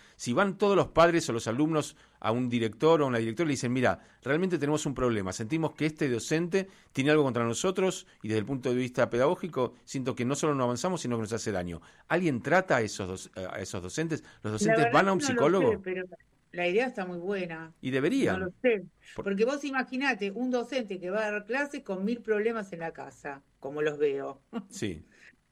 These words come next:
Speaker 2: ¿Cómo va a dar clase esa persona?
Speaker 1: Está bien, pero si a mí me tienen que operar del cerebro y el neurocirujano tiene problemas en la casa, yo espero que se los olvide en el quirófano.
Speaker 2: Escúchame, mirá, eh, Universidad, eh, de Buenos Aires, eh, carrera,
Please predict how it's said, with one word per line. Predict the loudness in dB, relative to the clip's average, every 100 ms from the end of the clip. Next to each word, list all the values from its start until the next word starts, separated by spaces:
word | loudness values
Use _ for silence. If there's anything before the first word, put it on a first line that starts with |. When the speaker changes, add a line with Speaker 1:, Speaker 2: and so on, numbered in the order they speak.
| _
Speaker 2:
¿Cómo | 0 4
va | 4 4
a |
dar | 0 -4
clase | -6 -6 -6 -8 -8
esa | -8 -6 -4
persona? | -8 -10 -4
Speaker 1:
Está | 0
bien, | 0 0
pero | 0 0 2
si | 2
a | 4
mí |
me | 4
tienen | 2 2
que |
operar | 2 2
del | 2 0
cerebro | 2 4 4 4 2
y | -2
el | -4 -4
neurocirujano | -2 -2 -2 0 0 0
tiene | -2
problemas | -2 0 2
en |
la | 2
casa, | 2 2 2
yo | -2
espero | -2 -2
que |
se | -4
los | -4
olvide | -4 0 2 2 0
en | -2
el | -6 -8
quirófano. | -6 -6 -2 -2 0
Speaker 2:
Escúchame, | 0 0 0 -2 -2
mirá, | 0 2 0 -4
eh, | -10 -8 -8
Universidad, | -2 0 0 -2 -4 0 0 0 -4 _
eh, | -4 -2 -2
de | -2
Buenos | -2 -4 -4 0
Aires, | 0 0 -2 -4 -8 -20 _ _ _ _ _ -14
eh, |
carrera, | -2 0 2 2 4 4 4